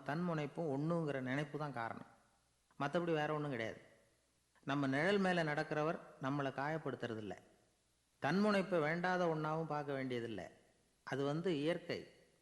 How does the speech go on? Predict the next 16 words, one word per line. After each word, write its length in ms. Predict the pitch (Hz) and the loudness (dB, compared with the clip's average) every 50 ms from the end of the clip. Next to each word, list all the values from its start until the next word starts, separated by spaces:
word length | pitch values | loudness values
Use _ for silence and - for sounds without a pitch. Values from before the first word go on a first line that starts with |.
| _ _ - | _ _ -8
நிழலை 400 | 127 123 127 143 165 196 202 190 | -4 -2 -2 0 0 2 2 2
வந்து 220 | 170 165 165 165 190 175 | 2 0 0 -2 -2 -2
உங்க 160 | 160 151 143 | -2 -2 -2
முன்னாடி 380 | 139 139 143 156 165 175 165 151 | -4 -4 -2 -2 -2 -2 0 0
வைக்க 200 | 143 135 123 139 135 | -2 -2 -2 -2 -2
வேணாம், 320 | 127 120 117 104 - - - - - _ _ _ _ _ _ _ _ _ _ _ _ - _ - | -2 -2 -4 -6 -8 -12 -16 -20 -20 _ _ _ _ _ _ _ _ _ _ _ _ -20 _ -10
அது 140 | - 135 139 143 | -6 -2 0 0
உங்க 160 | 131 131 123 | 0 0 0
பின்னாடியே 460 | 120 - 143 151 156 160 156 156 151 | -2 -2 -2 -2 0 0 2 2 0
இருக்கட்டும். 360 | 135 123 127 117 - 117 95 - - - _ _ _ _ _ _ _ _ _ _ _ _ _ _ _ _ | 0 0 -2 -6 -6 -8 -12 -12 -16 -20 _ _ _ _ _ _ _ _ _ _ _ _ _ _ _ _
நிழலின் 600 | - 123 123 135 147 156 175 185 185 190 214 226 233 - - | -6 -2 0 2 2 4 4 4 4 2 2 0 0 -2 -4
நிழலாகி 500 | 143 165 147 160 170 175 170 170 151 151 | -2 0 2 2 4 4 2 2 2 2
விடாதீர்கள், 680 | 139 135 131 131 131 127 123 120 110 107 120 123 123 113 - - - - - _ _ _ _ _ _ _ _ _ _ _ _ _ _ | 2 2 2 2 2 0 0 -2 -4 -4 -6 -6 -8 -8 -12 -16 -20 -20 -20 _ _ _ _ _ _ _ _ _ _ _ _ _ _
நீங்கள் 420 | 127 131 156 175 180 170 175 185 185 | -2 0 2 2 2 2 2 2 2
நீங்களாகவே 720 | 156 151 165 175 165 170 160 156 151 143 139 135 139 139 135 | 2 0 0 0 2 2 2 2 0 0 0 0 2 2 2
இருங்கள். 400 | 127 123 123 117 113 113 113 113 | 0 0 -2 -2 -4 -4 -4 -6